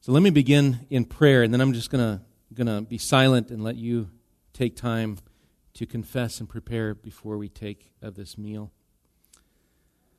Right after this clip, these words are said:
So Lord, right now as we come to you, would you just bring to mind anything that needs to come up from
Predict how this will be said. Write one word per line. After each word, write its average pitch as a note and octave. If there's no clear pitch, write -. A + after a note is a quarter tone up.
So -
Lord, C3+
right C3
now B2
as B2
we A#2
come C3+
to B2+
you, A2
would G#2+
you C3
just B2+
bring A#2+
to A#2
mind G#2+
anything A#2+
that A2+
needs A#2
to G#2+
come A#2
up G#2+
from G#2